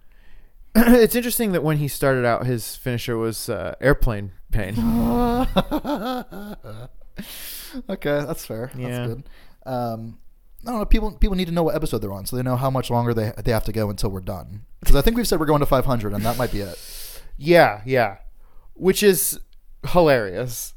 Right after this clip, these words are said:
Speaker 1: because that's
Speaker 2: It's three or four years from
Speaker 1: we
Speaker 2: now.
Speaker 1: could, we,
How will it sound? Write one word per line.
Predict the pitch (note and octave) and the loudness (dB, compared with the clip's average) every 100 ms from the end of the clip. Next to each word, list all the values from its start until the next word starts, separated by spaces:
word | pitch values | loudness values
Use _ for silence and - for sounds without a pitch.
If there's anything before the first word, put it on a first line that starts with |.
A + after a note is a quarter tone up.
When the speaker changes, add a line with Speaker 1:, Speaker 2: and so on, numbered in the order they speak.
| - | -4
Speaker 1:
because | - E3+ F3+ | 0 4 6
that's | F3 E3+ - - - | 6 4 2 -6 -6
Speaker 2:
It's | C3 - | -6 -4
three | - A#2+ A#2+ A#2 | -4 -2 -2 -2
or | A2 | -2
four | A2+ | -4
years | G#2 G#2 | -4 -6
from | D3 | 2
Speaker 1:
we | G3 G3 | 4 2
Speaker 2:
now. | - - - - - | 0 -14 -18 -20 -16
Speaker 1:
could, | - G3+ F#3 D#3 - - - - - - - - | 0 2 2 0 -14 -20 -20 -20 -18 -18 -16 -10
we, | D#3+ F#3+ | -8 -8